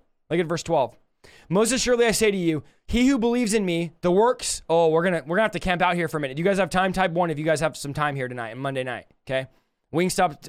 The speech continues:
open late, don't worry, you won't miss it. Applebee's, all that's open late. Just stay with me here, stay with me here. Verse twelve, "Most assuredly I say to you, he who believes in me," now, <sighs> I'm gonna go slow, 'cause I know a lot of religious people are gonna start manifesting here.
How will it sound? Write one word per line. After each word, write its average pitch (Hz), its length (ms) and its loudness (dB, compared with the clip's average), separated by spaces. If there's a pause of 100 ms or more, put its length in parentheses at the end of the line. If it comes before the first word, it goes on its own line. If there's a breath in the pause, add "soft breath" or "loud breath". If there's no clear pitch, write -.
open 165 300 0
late, 160 180 0
don't 151 160 -2
worry, 151 220 2
you 151 100 -2
won't 151 140 -6
miss 151 160 -4
it. 143 180 -8 (220)
Applebee's, 147 400 -2
all 151 180 2
that's 139 200 -2
open 139 220 -8
late. 135 200 -8
Just 131 160 -8
stay 151 140 -2
with 135 180 -8
me 120 80 -12
here, 107 140 -12
stay 143 140 -6
with 131 140 -6
me 120 80 -12
here. 101 180 -16 (720)
Verse 180 220 0
twelve, 160 340 2 (440 soft breath)
"Most 220 260 2
assuredly 226 340 2
I 202 60 6
say 208 200 2
to 190 80 0
you, 147 220 -2 (300 soft breath)
he 233 160 4
who 262 140 4
believes 233 300 2
in 208 120 0
me," 175 260 -2 (320)
now, 185 360 2 (280 loud breath)
<sighs> - 300 -20
I'm 160 100 2
gonna 214 140 2
go 240 120 4
slow, 226 540 2 (300)
'cause 156 100 -8
I 175 80 2
know 190 160 2
a - 20 2
lot 196 220 4
of 214 60 2
religious 220 240 0
people 208 180 -2
are 208 60 4
gonna 202 60 0
start 208 180 -2
manifesting 190 520 -2
here. 156 280 -6